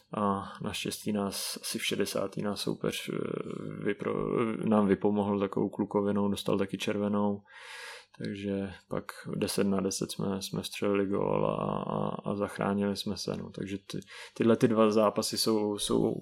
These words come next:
pro mě asi nejsilnější, vlastně oba jsem, oba jsem odehrál v základu a, a pak co se týče těch jako zajímavostí, tak to byl asi určitě ten Liverpool vlastně,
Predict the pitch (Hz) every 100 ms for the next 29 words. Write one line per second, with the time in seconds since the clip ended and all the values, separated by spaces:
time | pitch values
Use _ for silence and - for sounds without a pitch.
0 | - - 120 113 107 104 135 110 98 131
1 | 113 113 - 117 107 104 - 110 104 101
2 | - 107 107 107 - - - - - 113
3 | 107 - 117 104 101 104 113 110 107 107
4 | 107 - 107 104 101 - 110 110 110 110
5 | 110 - 104 101 101 101 98 _ _ _
6 | _ _ - 98 107 - - 104 107 -
7 | 101 107 98 - 98 - 101 98 95 101
8 | 101 - 104 101 - 101 101 101 - 113
9 | 101 - 107 107 104 98 98 - 95 92
10 | 95 - - 98